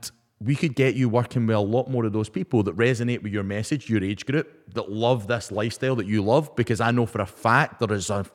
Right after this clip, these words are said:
large volume of people out there that love training as much as you and me.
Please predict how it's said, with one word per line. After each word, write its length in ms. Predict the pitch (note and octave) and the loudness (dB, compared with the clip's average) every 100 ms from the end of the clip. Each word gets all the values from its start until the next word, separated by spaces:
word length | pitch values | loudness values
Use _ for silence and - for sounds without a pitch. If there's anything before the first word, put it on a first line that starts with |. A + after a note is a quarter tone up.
| _ F2+ D2+ _ | _ -12 -12 _
large 540 | G2 G2+ A2 A#2+ C3+ F#2+ | -6 -2 2 4 4 2
volume 260 | A2+ A2 | 0 0
of 80 | G2+ | -2
people 260 | A#2 A#2 A#2 | -4 -2 -2
out 120 | A2 | 0
there 240 | B2+ C#3 - - - - _ | 0 -2 -4 -14 -20 -20 _
that 180 | G#2+ F2 | -2 -2
love 320 | G2+ A2 A#2+ | 0 -2 -2
training 380 | - A2+ A#2 A2+ | 0 0 2 0
as 140 | A2 | -2
much 220 | F#2+ - A2 | -2 -4 -4
as 140 | F#2+ | -2
you 140 | G#2 | -2
and 120 | G2+ G2+ | -2 0
me. 300 | C3 D#3 | 2 2